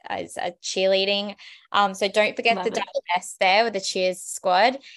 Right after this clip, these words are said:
Speaker 1: And then my other business, Alliade, is A L L Y A I D E on Instagram. Um, so yeah, slide into whatever D Ms folder you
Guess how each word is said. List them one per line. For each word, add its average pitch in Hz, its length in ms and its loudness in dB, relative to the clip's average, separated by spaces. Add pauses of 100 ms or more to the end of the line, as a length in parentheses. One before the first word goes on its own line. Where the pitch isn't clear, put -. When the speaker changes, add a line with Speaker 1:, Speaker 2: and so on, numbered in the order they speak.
(140)
Speaker 1:
And 202 120 0
then 208 140 0
my 214 240 2
other 233 380 4
business, 208 560 -2
Alliade, 185 580 2
is 180 160 -4 (100)
A 196 260 0
L 190 220 4
L 180 240 0
Y 175 440 2 (100)
A 185 220 2
I 175 200 0 (100)
D 170 380 -8
E 302 400 2
on 240 180 4
Instagram. 254 840 2 (420)
Um, 202 260 -4
so - 160 -6
yeah, 226 220 2
slide 240 300 0
into 285 380 -2
whatever 208 560 2
D 254 200 2
Ms 220 600 0
folder 208 280 4
you 185 340 -2